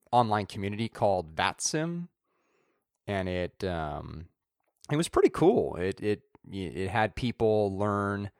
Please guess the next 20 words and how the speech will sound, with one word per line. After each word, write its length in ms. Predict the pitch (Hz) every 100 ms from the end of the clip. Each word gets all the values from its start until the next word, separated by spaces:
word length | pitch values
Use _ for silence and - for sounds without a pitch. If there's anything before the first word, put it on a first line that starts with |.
| _ _ _ _ _ _
you 80 | 104
know, 80 | 92
real 480 | 85 101 104 101 98
air 140 | 107
traffic 320 | 104 117 101 -
control 760 | 95 - 117 107 107 104 101 -
procedures, 800 | 120 - 110 98 101 98 98 98
and 140 | 95 92
then 200 | 90 90
people 260 | 104 92
who 120 | 87
were 120 | 90 87
flying 560 | - 107 92 92 92
would 140 | 90 87
learn, 500 | 92 90 87 87 90
you 120 | 92
know, 200 | 85 87
real 420 | 90 90 87 85 - _ _ _
piloting 640 | - 107 95 85 85 85 90 _ _ _ _ _
procedures, 640 | - - 82 82 120 -